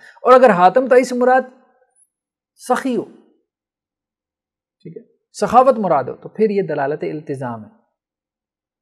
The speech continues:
क्योंकि हातम ताई का लफ्ज़ उसके वालिदैन ने वज़ा किया था ना, उसके लिए,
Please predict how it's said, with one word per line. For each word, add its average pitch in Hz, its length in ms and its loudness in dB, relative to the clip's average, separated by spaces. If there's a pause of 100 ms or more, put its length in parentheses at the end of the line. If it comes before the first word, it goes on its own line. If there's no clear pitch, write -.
(960)
क्योंकि 214 160 -6
हातम 139 420 -6
ताई 180 200 -4
का 175 100 -8
लफ्ज़ 147 260 -6
उसके 165 200 -10
वालिदैन 131 480 -8
ने 262 100 -6
वज़ा 143 240 -4
किया 190 220 -8
था - 120 -12
ना, 220 140 -6
उसके - 320 -6
लिए, 110 280 -10